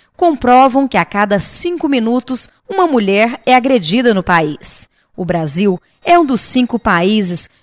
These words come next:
com maior índice de violência contra a mulher. Estudo detalhado sobre esse tipo de covardia, denominado Mapa da Violência, apontou que em dois mil e dezesseis, em média, treze mulheres foram assassinadas por dia,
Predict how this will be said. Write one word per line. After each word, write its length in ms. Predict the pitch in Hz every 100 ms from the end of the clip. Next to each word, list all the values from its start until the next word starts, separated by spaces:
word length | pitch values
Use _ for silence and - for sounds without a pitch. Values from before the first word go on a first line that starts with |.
| -
com 120 | 349
maior 400 | 311 240 254 254
índice 400 | 240 269 - 247
de 120 | 226
violência 580 | 214 226 196 240 233 240
contra 340 | 240 240 240
a 40 | 247
mulher. 440 | 254 190 214 208 _ _ -
Estudo 340 | 160 - 202 190
detalhado 720 | 202 233 202 170 202 214 185
sobre 280 | - 180 185
esse 160 | 185
tipo 320 | - 208 208
de 100 | 170
covardia, 840 | 175 220 214 175 156 135 214 208 143
denominado 760 | 151 185 190 175 180 190 175 165 _ _ 262
Mapa 380 | 311 302 226
da 100 | 185
Violência, 720 | 165 202 185 175 208 - 156 - _ _ -
apontou 600 | 320 330 302 302 302 302
que 140 | 294
em 40 | 226
dois 240 | 180 175
mil 160 | 175 185
e 40 |
dezesseis, 840 | 165 220 262 - 226 226 233 - _ _ -
em 160 | 330 262
média, 460 | 196 214 226 233
treze 500 | 226 226 226 240 220
mulheres 600 | 233 208 180 208 208 202
foram 260 | - 220 214
assassinadas 720 | 208 220 - 208 202 202 -
por 300 | - 254 220
dia, 520 | 147 175 220 180 151